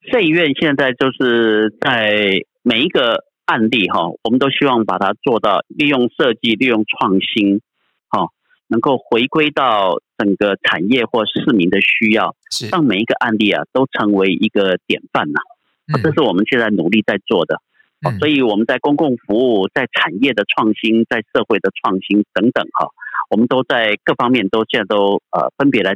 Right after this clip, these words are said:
Speaker 1: 展开了。更重要的是哈，
Speaker 2: 嗯。
Speaker 1: 我们把这些成果，我们希望透过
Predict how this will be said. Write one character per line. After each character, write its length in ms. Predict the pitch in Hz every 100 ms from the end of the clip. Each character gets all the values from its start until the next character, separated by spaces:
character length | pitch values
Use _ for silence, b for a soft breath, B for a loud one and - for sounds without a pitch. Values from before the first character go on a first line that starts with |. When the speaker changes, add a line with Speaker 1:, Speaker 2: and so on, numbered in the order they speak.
| -
Speaker 1:
展 100 | -
开 220 | - 101 87
了。 120 | 85 B B B -
更 180 | 233 131
重 160 | 165
要 140 | 139 123
的 100 | 104
是 180 | - 101
哈， 160 | 87
Speaker 2:
嗯。 100 | - - _ -
Speaker 1:
我 80 |
们 80 | 113
把 160 | 151 - -
这 80 |
些 160 | 131 139 -
成 320 | - 90 127
果， 280 | 123 80 - _ _ _
我 80 | 101
们 100 | 117
希 160 | - 143
望 220 | 135 120
透 300 | - 147 113
过 460 | - 117 98 92